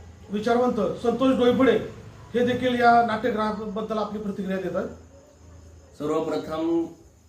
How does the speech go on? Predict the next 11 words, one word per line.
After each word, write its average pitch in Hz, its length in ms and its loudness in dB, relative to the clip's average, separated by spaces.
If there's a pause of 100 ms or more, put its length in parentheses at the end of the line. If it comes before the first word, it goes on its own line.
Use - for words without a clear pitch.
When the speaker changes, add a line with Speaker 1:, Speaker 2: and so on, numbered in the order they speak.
(1200)
Speaker 2:
नवीन 147 320 0
मुख्यमंत्री 156 920 -2 (840)
देवेंद्रभाई 151 640 0
फड-, 143 400 -8
फडणवीस, 151 600 -6 (640)
एकनाथजी 147 1000 -4
शिंदे 139 340 -2
साहेब 160 360 -2 (920)
आणि 139 200 -6
अजितदादा 147 600 -4
पवार 139 420 -2